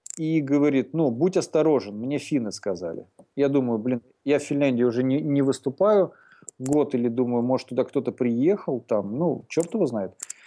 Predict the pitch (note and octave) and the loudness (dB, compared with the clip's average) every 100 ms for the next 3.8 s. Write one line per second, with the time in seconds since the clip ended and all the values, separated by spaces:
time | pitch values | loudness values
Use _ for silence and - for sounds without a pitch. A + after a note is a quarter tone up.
0 | - - - C#3+ C#3 - C#3 D3+ C#3+ C#3+ | -14 -18 -2 2 2 2 0 0 0 0
1 | C#3+ C#3 - - - D#3 C#3+ C3+ A#2+ A2 | 0 -2 -4 -12 -8 -4 0 2 4 2
2 | - A#2+ A#2 A2+ A2 G#2 G2+ G2+ G2+ - | -4 -6 -2 0 0 -2 -4 -6 -8 -6
3 | - B2 - - G#2 G#2+ A#2 G2+ | 0 0 0 -6 -6 0 0 0